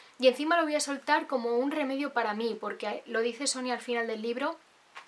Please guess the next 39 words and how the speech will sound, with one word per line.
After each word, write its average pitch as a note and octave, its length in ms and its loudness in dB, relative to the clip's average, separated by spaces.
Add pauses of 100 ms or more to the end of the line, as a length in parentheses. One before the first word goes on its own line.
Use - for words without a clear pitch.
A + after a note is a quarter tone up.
(180)
que B3+ 80 8
esto A#3+ 200 6
también B3+ 260 -2
ha A#3+ 40 -2
sido B3 260 2
como A#3 140 -2
una A3+ 100 -4
especie A#3 360 0
de, G#3 280 0
de G#3+ 180 -8
tratamiento G#3 680 0
para G3+ 240 2
ella, G#3 260 0
el B3 100 0
poder A3 380 -2
hablarlo, A#3+ 680 4 (440)
soltarlo B3 760 6
y A#3+ 100 -4
compartirlo. G#3+ 880 -4
Entonces A3+ 720 0
me A#3 120 2
parece A3 360 0
algo B3 220 4
súper A3+ 420 -2
valiente A3 440 -2
lo G#3+ 140 -2
que G#3+ 100 -6
ha G#3 60 -2
hecho G3+ 340 -6
Sonia A3 680 -2
y, G#3 600 -6 (120)
y A3 100 -10
bueno, F3+ 420 -4
pues G3 200 -4
que A3+ 120 -4
no A3 120 -4
sé A3+ 140 -2
qué G#3 100 -4
decir. F#3 400 -8